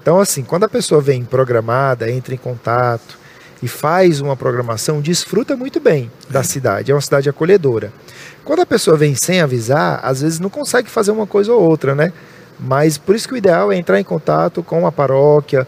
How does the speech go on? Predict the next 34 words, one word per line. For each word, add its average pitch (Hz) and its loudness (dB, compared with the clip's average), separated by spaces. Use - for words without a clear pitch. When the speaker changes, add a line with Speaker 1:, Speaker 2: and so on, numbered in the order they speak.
Speaker 1:
ou 156 0
com 160 -4
o - 2
Espaço 139 -2
dos 127 -8
Devotos, 127 2
né? 156 -4
Com 143 -6
a 127 -4
Basílica 127 0
ou 127 -6
com 131 -10
o - -6
Espaço 127 -6
dos 139 0
Devotos, 156 0
né? 147 -2
Se - -8
puder 131 0
colocar 123 -2
ali 123 0
os, 120 -4
Speaker 2:
Sim, 131 -6
Speaker 1:
os 120 -6
Speaker 2:
sim. - -6
Speaker 1:
telefones, 143 0
enfim. 165 -4
É, 135 2
entre 196 0
em - -14
contato, 180 -2
programa 160 0
uma 151 2
visita, 131 -2